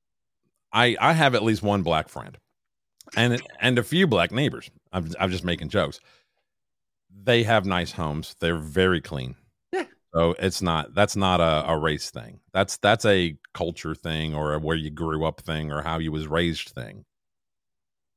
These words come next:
Speaker 2: Okay, so if
Speaker 1: I mean, my, my initial, when I he-, heard that was, um,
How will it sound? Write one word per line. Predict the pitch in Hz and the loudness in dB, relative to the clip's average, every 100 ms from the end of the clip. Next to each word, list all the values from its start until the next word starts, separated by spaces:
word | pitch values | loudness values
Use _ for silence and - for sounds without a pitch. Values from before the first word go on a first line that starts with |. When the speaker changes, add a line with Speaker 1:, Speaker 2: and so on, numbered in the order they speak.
| _ _ _ _ _ _ _ _ _ - | _ _ _ _ _ _ _ _ _ -2
Speaker 2:
Okay, | 139 - 98 101 | -2 0 -4 -2
so | - 147 143 135 - _ _ _ _ _ _ _ _ _ _ _ _ - | 4 6 4 2 -6 _ _ _ _ _ _ _ _ _ _ _ _ 0
if | 165 151 | 4 6
Speaker 1:
I | |
mean, | 147 139 - _ - | 6 4 2 _ 0
my, | 131 180 165 - _ - | 2 2 0 -4 _ 0
my | 135 196 190 143 87 _ - - | 4 4 4 2 -4 _ -20 -4
initial, | 113 123 139 180 170 127 110 98 _ _ _ _ _ _ _ _ _ _ _ | 0 4 4 4 6 4 4 -2 _ _ _ _ _ _ _ _ _ _ _
when | 127 131 123 | -4 0 4
I | 113 110 | 4 4
he-, | 98 - - | 2 -10 -4
heard | 139 190 127 | 2 4 6
that | 117 | 4
was, | 110 95 - - _ _ _ _ _ - | 4 2 -2 -18 _ _ _ _ _ -2
um, | 107 104 95 | 2 2 2